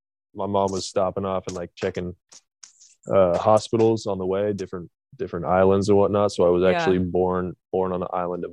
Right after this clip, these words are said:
Speaker 1: Bonaire, which is right off the coast of Venezuela.
Speaker 2: Okay.
Speaker 1: And yeah, we were there for two weeks, I think, and then right back on the boat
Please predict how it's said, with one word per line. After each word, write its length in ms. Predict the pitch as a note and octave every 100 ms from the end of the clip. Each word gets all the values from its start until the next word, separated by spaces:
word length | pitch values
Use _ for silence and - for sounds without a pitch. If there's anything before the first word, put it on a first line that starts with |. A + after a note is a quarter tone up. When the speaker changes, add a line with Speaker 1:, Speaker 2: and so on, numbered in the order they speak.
| F2
Speaker 1:
Bonaire, 540 | F2+ F2 F2 F#2 G#2+ A#2 _ _ _ -
which 140 | E2+
is 120 | E2+
right 200 | F2 F2+
off 180 | F2+ F2
the 80 | F#2
coast 300 | - F#2 -
of 80 | F2
Venezuela. 560 | F2+ F2 F2+ F2+ G#2 A2+
Speaker 2:
Okay. 400 | F#3+ F3+ D3 G3+
Speaker 1:
And 600 | G2 F#2 F2+ F2+ F2+ F2+ - - -
yeah, 160 | G#2+
we 120 | F2+ F#2
were 100 | F#2
there 160 | F2+
for 220 | F2+ E2+ -
two 240 | - - G2
weeks, 280 | G2+ B2 B2
I 80 |
think, 200 | B2 C3+
and 80 | A2
then 100 | E2+
right 220 | E2+ F2+
back 240 | - F2+ F2+
on 100 | F2+
the 80 | F2
boat 300 | F2+ F#2